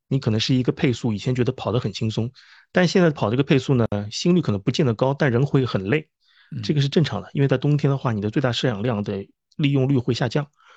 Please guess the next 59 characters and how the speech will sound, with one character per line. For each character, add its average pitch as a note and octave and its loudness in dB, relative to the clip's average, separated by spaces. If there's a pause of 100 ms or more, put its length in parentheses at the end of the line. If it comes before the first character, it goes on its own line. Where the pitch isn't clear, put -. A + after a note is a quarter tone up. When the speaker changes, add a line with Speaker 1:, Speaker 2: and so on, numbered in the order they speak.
(160)
Speaker 1:
你 A#2 0
是 G#2+ 0
可 D3+ 0
能 G#2+ 0
会 B2+ 0
在 A#2 0
同 A2+ -2
样 A2 -4
配 A2 -8
速 G#2 -8
或 - -4
者 G#2+ -2
是 G#2 -6
更 C#3+ 0
低 - -8
的 B2+ 2
心 B2 -2
率 A#2 -2
会 A2+ -4
感 F#2+ -8
到 F#2 -6
更 A#2+ 0
疲 - -4
劳， C3 -2 (520)
大 C3 0
家 B2 4
一 C3 0
定 C#3 2
要 A2+ 2
在 A2 -4 (260)
一 C3+ -4
个 B2+ 0
心 C#3 0
率 B2+ -2 (120)
低 G3+ 4
的 D#3 4
一 B2 2
个 G#2+ 0
心 C#3 2
率 B2 2
区 - -2
间 C3 0
进 C3 -2
行 A#2+ -4
慢 B2+ -2
慢 A#2 -2
的， G2+ -6 (440)
呃， F#2+ -4
适 - 0
应。 A2 -4 (840)
呃， A#2 0
前 F3 0
面 G#3+ 6
四 - 0
周 D3 4
还 C#3+ 2
有 A#2+ 4
一 G#2 -2
个 A2 0